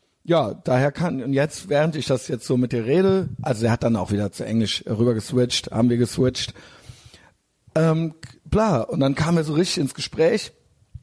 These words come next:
und der saß an dem Platz, jetzt kommt's,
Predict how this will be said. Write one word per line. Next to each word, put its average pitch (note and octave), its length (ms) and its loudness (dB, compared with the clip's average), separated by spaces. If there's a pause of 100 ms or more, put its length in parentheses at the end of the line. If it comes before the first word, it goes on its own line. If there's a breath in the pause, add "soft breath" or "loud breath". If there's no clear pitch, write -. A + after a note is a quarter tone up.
(320)
und G#2 160 -6
der C3+ 140 2
saß E3+ 280 0
an A#2+ 200 0
dem A2 160 2
Platz, - 400 -2
jetzt - 240 -10
kommt's, D#3+ 460 -6